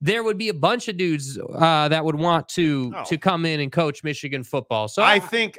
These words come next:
Speaker 2: I think the number one candidate would be Matt Campbell at Iowa State. I mean, I think he, he would be the first call. Mike Elko at Duke, would
Speaker 1: Mm.
Speaker 2: have to be one of the first five calls you make, uh, for interviews. Like, you're talking about the best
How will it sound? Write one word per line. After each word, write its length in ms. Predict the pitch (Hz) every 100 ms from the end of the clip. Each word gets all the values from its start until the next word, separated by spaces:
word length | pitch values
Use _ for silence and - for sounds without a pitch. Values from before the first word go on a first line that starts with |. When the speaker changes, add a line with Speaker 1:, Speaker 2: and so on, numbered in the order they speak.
| -
Speaker 2:
I 160 | 180 196
think 320 | 196 180 127
the 180 | 170 170
number 480 | 151 156 175 185
one 220 | 170 160 147
candidate 400 | - 147 139 123
would 140 | 131
be 100 | 131
Matt 300 | 131 135 -
Campbell 360 | 131 123 117 110
at 80 |
Iowa 300 | 98 98 92
State. 300 | 87 - 71 _ _ _ _ _ _
I 120 | 151
mean, 140 | 165 160
I 160 | 160
think 260 | 165 202 156
he, 200 | 175 156
he 100 | 156
would 160 | 156 131
be 140 | 156
the 140 | 143
first 340 | 143 160 151 -
call. 240 | 156 143 131 - -
Mike 280 | 156 190 180
Elko 360 | 175 170 160
at 160 | 143 -
Duke, 300 | 147 120 _ _ _ _
would 100 | -
Speaker 1:
Mm. 60 | 127
Speaker 2:
have 260 | 151 165 160
to 80 | 165
be 120 | 160
one 180 | 156 160
of 80 |
the 80 | 151
first 320 | - 160 139 -
five 320 | 165 147 -
calls 340 | 165 143 131
you 80 | 139
make, 360 | 135 127 - _ _ _ _ _ -
uh, 280 | 147 143 139
for 200 | - 160
interviews. 420 | 156 160 127 127
Like, 200 | 170 151
you're 180 | 156 247
talking 400 | - 226 214 214
about 420 | 196 143 127 117 _ _ _
the 220 | 123 127 -
best 420 | 180 185 - -